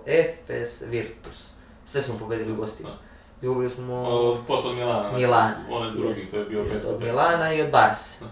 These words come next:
Speaker 1: To smo izgubili sve, kažem ti.
Speaker 2: Da, ali eto,
Speaker 1: U
Speaker 2: mislim
Speaker 1: tom drugom
Speaker 2: da
Speaker 1: delu sezone je pet poraza.
Speaker 2: Da. I š-, šta se, šta se promenilo? Mislim, ajde, okej, rezultati su bili bolji, a šta se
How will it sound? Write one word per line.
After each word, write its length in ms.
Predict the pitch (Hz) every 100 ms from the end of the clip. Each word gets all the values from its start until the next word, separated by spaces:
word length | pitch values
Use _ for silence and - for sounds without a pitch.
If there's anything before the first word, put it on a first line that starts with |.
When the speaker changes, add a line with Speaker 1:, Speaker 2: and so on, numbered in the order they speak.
| -
Speaker 1:
To 120 | 123
smo 160 | -
izgubili 380 | 131 135 139 120
sve, 260 | 117 120 117 - - -
kažem 260 | - - - -
ti. 60 | - - - - - - - - - -
Speaker 2:
Da, 220 | 107 90 -
ali 300 | 120 123 131
eto, 140 | 123
Speaker 1:
U 40 |
Speaker 2:
mislim 180 | 113 -
Speaker 1:
tom 140 | 147 143
drugom 160 | 170
Speaker 2:
da 120 | 185
Speaker 1:
delu 120 | 151 135
sezone 320 | 143 156 151
je 100 | -
pet 200 | 156 -
poraza. 340 | 123 110 - - -
Speaker 2:
Da. 160 | 110 101 - - - - - - - - - - -
I 260 | 120 127 -
š-, 180 | - - -
šta 220 | - 143
se, 220 | 147 139
šta 180 | - 147
se 140 | 160
promenilo? 540 | 135 131 131 120 110 107
Mislim, 280 | 113 120 117
ajde, 160 | 113 110
okej, 520 | 110 - 107 104 107
rezultati 600 | - 117 117 123 - -
su 100 | 120
bili 180 | 120 117
bolji, 220 | 117 110
a 80 | 98
šta 160 | 127
se 280 | 127 - -